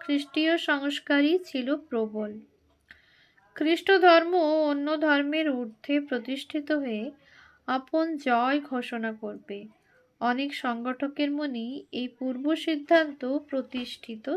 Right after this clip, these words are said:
ছিল। অন্য এক, অন্যদিকে আর একদল মানুষ ছিলেন যাদের কোনো ধর্মীয় বাধ্যবাধকতা ছিল না। তাদের মতবাদ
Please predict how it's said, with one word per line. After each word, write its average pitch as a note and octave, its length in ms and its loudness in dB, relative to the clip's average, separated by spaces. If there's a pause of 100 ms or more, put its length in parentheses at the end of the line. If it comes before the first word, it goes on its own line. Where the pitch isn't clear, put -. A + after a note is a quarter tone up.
ছিল। G#3+ 360 -10 (1600)
অন্য G4 420 2
এক, F#4 320 4 (340)
অন্যদিকে E4+ 840 0
আর D4 320 2
একদল E4 440 0
মানুষ C#4 580 -4
ছিলেন C4 400 -4 (180)
যাদের C4+ 400 -2
কোনো D#4 300 -2
ধর্মীয় C#4 580 -4
বাধ্যবাধকতা C4+ 1200 -2
ছিল A#3 240 -8
না। G#3 340 -8 (760)
তাদের F4 360 4
মতবাদ C#4+ 680 2